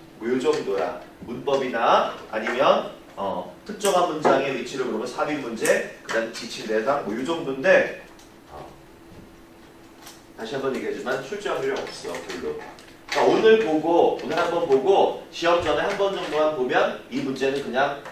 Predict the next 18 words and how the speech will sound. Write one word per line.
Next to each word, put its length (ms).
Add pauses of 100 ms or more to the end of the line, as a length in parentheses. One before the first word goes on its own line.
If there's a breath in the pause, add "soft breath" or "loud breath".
어, 60 (140)
끝이야. 360 (460)
시험 340
공부하는 420
방법 280
가르쳐줬죠. 800 (380)
중요한 520
지문은 640 (400)
외울, 340 (540)
외울 300
만큼 420
많이 400
반복해서, 680 (540)
중요하지 420
않은 260
지문은 640
그냥, 420 (180)
어, 340